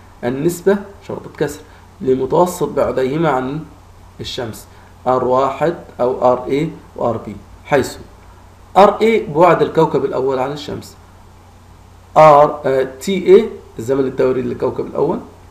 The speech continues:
آر بي بعد الكوكب الثاني، و، آه، تي بي هو الزمن الدوري للكوكب الثاني.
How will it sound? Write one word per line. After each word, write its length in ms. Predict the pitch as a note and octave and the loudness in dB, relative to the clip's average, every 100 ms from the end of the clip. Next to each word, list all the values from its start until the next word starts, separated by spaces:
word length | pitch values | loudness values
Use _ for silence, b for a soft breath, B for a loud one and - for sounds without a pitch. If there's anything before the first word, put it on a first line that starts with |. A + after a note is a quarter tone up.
| - - - - - - - - - - - - - - - | -20 -20 -20 -20 -20 -20 -20 -20 -20 -20 -20 -20 -20 -14 0
آر 120 | C#3+ | 2
بي 300 | - C3+ B2 A2 - G3 | 2 -4 -6 -8 -14 2
بعد 240 | D3 B2+ | 2 2
الكوكب 360 | A#2 C#3 C3+ B2+ | -2 -6 -6 -8
الثاني، 400 | A2 C#3+ C#3+ C#3+ - - - - - - C#3 | -4 -4 -4 -6 -12 -20 -20 -20 -20 -10 -4
و، 160 | C3 B2 - - - - - - - - - - - - - - - | -4 -6 -12 -20 -20 -20 -20 -20 -20 -20 -20 -20 -20 -20 -20 -16 -6
آه، 880 | B2 A#2+ A#2+ B2 A#2+ - - - - - - - - - - - - - - - - - - - - - - - - | -4 -4 -4 -6 -10 -12 -14 -16 -18 -20 -20 -20 -20 -20 -20 -20 -20 -20 -20 -20 -20 -20 -20 -20 -20 -20 -20 -20 -18
تي 200 | - D3+ | -10 -8
بي 260 | C3+ C#3+ C#3+ - - - | -6 -8 -8 -12 -20 -10
هو 240 | B2 B2+ B2 - | -4 -4 -4 -8
الزمن 260 | A2+ B2 | -6 -4
الدوري 600 | B2 B2 B2 A#2+ A#2+ A#2 A#2 - - - | -4 -6 -6 -4 -4 -6 -10 -20 -14 -6
للكوكب 640 | A#2 A2+ - A2+ A2+ C3 - - | -6 -6 -10 -12 -10 -12 -14 -20
الثاني. 340 | - - G2+ | -18 -16 -16